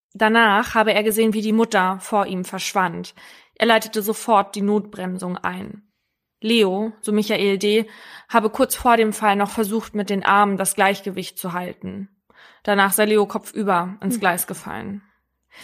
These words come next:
Speaker 1: Zwar fuhr er, wie üblich, nur dreißig Kilometer die Stunde,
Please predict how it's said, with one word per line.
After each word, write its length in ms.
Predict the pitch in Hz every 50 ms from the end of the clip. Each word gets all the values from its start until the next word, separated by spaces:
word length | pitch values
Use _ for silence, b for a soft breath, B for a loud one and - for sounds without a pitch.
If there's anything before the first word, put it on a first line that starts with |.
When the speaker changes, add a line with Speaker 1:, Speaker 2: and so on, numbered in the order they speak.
| B B B B B
Speaker 1:
Zwar 200 | B - 240 226
fuhr 200 | 220 - 254 262
er, 260 | - 226 214 220 220 -
wie 160 | 208 226 -
üblich, 520 | 247 220 - 214 202 208 233 - - - - -
nur 300 | 208 214 208 196 185 - -
dreißig 420 | - 208 196 202 196 214 196 -
Kilometer 420 | - 214 214 214 220 208 208 202
die 100 | 185 190
Stunde, 640 | 185 - - 175 170 180 - - - 196 220 220